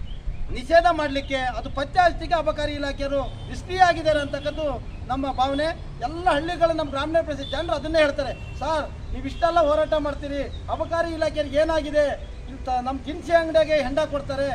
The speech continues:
ನಮ್ಮ ಹೆಂಡ್ರು ಮಕ್ಕಳು ಉಪವಾಸ ಇರಬೇಕಾಗಿದೆ ಸರ್, ನಮಗೆ ರಾತ್ರಿ ನಮ್ಮ ಯಜಮಾನ್ರು ಬಂದು ಹಿಂಸೆ ಕೊಡ್ತಾರೆ" ಅಂತೇಳಿ ನಮ್ಮ ಸ-, ಆಫೀಸಿಗೆ ಸುಮಾರು ಒಂದು ಐವತ್ತು ನೂರು ಅರ್ಜಿಗಳನ್ನು ಕೊಟ್ಟಿದ್ದಾರೆ.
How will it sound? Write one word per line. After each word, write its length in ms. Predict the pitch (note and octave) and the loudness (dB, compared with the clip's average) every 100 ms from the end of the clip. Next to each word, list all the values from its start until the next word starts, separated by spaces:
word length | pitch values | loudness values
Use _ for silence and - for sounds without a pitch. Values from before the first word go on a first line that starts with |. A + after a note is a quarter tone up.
| - - - | -4 -10 -6
ನಮ್ಮ 180 | B3+ B3 | -4 -4
ಹೆಂಡ್ರು 240 | D4 E4 | -2 0
ಮಕ್ಕಳು 280 | D#4+ D4+ D4+ | 0 0 -4
ಉಪವಾಸ 300 | C#4+ E4 E4 | 2 2 2
ಇರಬೇಕಾಗಿದೆ 520 | D4+ D4 C#4 C4 C4 | 2 0 -4 -6 -6
ಸರ್, 460 | C4+ C#4 B3+ - - | -4 -4 -4 -6 -4
ನಮಗೆ 180 | B3+ C4+ | 0 0
ರಾತ್ರಿ 320 | C4 D4 D#4 | 0 -2 -4
ನಮ್ಮ 220 | C#4+ C#4 C4+ B3+ G#3+ - - - | -2 -2 -2 -2 -4 -8 -8 -6
ಯಜಮಾನ್ರು 360 | A#3 C#4 D4 C#4+ | -4 -2 -2 -2
ಬಂದು 180 | C#4+ | -4
ಹಿಂಸೆ 260 | A#3+ C#4 D#4 | -4 0 0
ಕೊಡ್ತಾರೆ" 320 | C#4+ C#4 C4+ | 0 -4 -6
ಅಂತೇಳಿ 200 | C4+ C#4+ | -4 -4
ನಮ್ಮ 140 | C#4 - | -4 -6
ಸ-, 500 | A#3+ G#3+ - - G#3 | -6 -6 -8 -6 -4
ಆಫೀಸಿಗೆ 360 | C#4+ D4+ D4 | -4 -6 -8
ಸುಮಾರು 260 | C4+ D4 C#4+ | -4 -2 -2
ಒಂದು 360 | C#4 C4+ A#3+ - - - | 0 0 0 -4 -4 -4
ಐವತ್ತು 340 | D4+ E4+ E4 | 2 4 4
ನೂರು 120 | D#4+ C#4+ | 0 -2
ಅರ್ಜಿಗಳನ್ನು 440 | C#4 F4 E4+ D#4+ | -2 2 2 4
ಕೊಟ್ಟಿದ್ದಾರೆ. 360 | D4 C#4 B3 | 0 0 -2